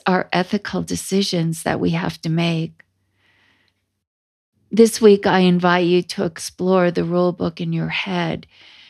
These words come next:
You might ask these and other similar questions that resonate with you. How was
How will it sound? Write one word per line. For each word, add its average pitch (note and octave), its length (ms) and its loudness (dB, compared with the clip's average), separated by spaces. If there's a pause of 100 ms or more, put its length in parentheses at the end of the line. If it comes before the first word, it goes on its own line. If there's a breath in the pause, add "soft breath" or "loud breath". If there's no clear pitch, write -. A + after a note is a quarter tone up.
(140 loud breath)
You A3 100 2
might G3+ 360 4
ask F3+ 420 -2
these F3+ 300 0
and F3 160 -4
other F3+ 340 -4
similar F3+ 540 -4
questions E3+ 1000 -8 (720 soft breath)
that G3 340 2
resonate G#3 560 0
with D#3+ 280 -6
you. D#3+ 460 -6 (680)
How G3+ 520 2
was F3 320 -2